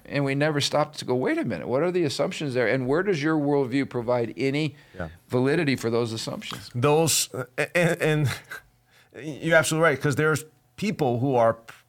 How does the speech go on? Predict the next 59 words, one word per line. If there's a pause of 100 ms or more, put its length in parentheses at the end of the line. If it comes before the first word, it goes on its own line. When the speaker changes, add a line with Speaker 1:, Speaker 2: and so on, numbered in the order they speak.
(380)
Speaker 2:
considered
probably
crazy,
but
they're
delusional.
They
think, (640)
you
know,
they
think
they
are
conforming
to
the
truth,
and
they
lead
the
whole
nations
or
movement
towards
it,
Speaker 1:
Yeah.
Speaker 2:
and
millions
of
people
die,
and
after,
at
the
end
of
that,
they're
like, (320)
"You
know
what?
I
was
still
right." (420)
They're
out
of
touch
with
reality.
So
they're
ext-,